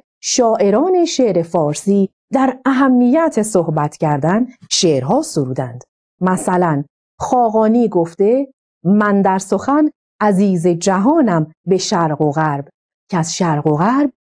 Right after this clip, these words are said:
نام سخنور نکوتر است.» یا مولوی صحبت کردن رو نردبان آسمان دونسته، اونجایی که گفته: «نردبان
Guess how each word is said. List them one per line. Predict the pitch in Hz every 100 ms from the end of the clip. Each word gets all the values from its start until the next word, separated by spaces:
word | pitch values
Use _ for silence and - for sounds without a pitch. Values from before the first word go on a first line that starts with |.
| 208
نام | 208 254 392 392
سخنور | 381 370 339 339 330 339 359 370 _ _ 160
نکوتر | 185 165 170 151 - 175 143
است.» | - - - - _ _ _ -
یا | 233 349 403 403 _ _
مولوی | 220 233 302 381 370 330 339 339 -
صحبت | - - 214 175 170 165 165
کردن | 202 180 160 185 233
رو | 233 277 285 - -
نردبان | 208 190 170 156 156 147 160 180 214 -
آسمان | 254 233 226 233 262 226
دونسته، | 143 131 139 - 139 123 _ _ _
اونجایی | 214 190 185 190
که | 190 156
گفته: | 147 147 - 233 285 285 _ -
«نردبان | 226 208 185 175 185 175